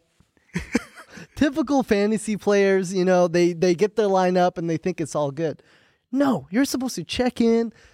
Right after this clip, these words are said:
change your players up. These guys, you know, they think they have it all.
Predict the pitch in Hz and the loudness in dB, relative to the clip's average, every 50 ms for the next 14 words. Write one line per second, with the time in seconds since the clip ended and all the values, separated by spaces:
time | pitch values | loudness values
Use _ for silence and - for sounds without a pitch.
0 | _ _ _ - - 214 247 262 254 220 240 202 - - 220 208 208 208 208 202 | _ _ _ -2 0 2 2 2 2 0 -2 -2 -2 -2 0 2 2 2 2 0
1 | 175 190 202 190 190 185 - - - - - - 196 233 262 254 - - 269 247 | 0 0 2 2 0 0 -4 -8 -20 -20 -16 -8 -4 -2 -2 0 0 0 2 2
2 | 233 240 233 196 220 240 233 220 196 226 233 - - 226 - 220 190 180 180 170 | 2 2 0 0 0 2 2 2 2 0 -2 -2 -4 -2 0 2 2 2 2 2
3 | 151 147 147 147 143 127 120 - | 0 0 0 0 0 -2 -4 -8